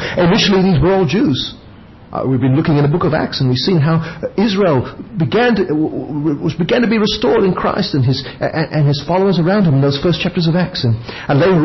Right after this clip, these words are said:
on, the nations would come in as well as the gospel goes out to Judea, Samaria, and to the ends of the earth. And those who trust in Jesus now are the true Israel, whether we're physically Jews or not.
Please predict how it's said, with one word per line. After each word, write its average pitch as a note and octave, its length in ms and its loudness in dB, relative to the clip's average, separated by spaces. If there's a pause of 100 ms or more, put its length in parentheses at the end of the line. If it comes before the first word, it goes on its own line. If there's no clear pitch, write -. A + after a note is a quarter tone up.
on, G3+ 80 4
the F3 80 4
nations G3+ 480 4
would F#3 100 0
come A3 220 2
in A3+ 80 2
as - 100 -2
well - 220 2
as D3 80 -2
the D3+ 80 0
gospel F3+ 480 -2 (400)
goes G#3 240 2
out - 320 -2 (720)
to A2+ 80 2
Judea, A2+ 400 0
Samaria, D#3+ 720 0 (880)
and A#2 100 0
to G#2+ 80 2
the G2 140 0
ends C3+ 240 0
of C#3 80 0
the D3 160 2
earth. - 320 -6 (2000)
And F#2+ 80 0
those C3+ 320 2
who D#3 80 0
trust D3+ 320 -2
in C#3 80 2
Jesus C3+ 420 -2
now G2 220 2
are G2+ 260 0 (460)
the G2 80 -2
true C3+ 280 -2
Israel, F2 340 -2
whether A2 240 0
we're G#2+ 260 0
physically D3 400 0
Jews A2+ 240 0
or B2+ 80 2
not. D3+ 240 0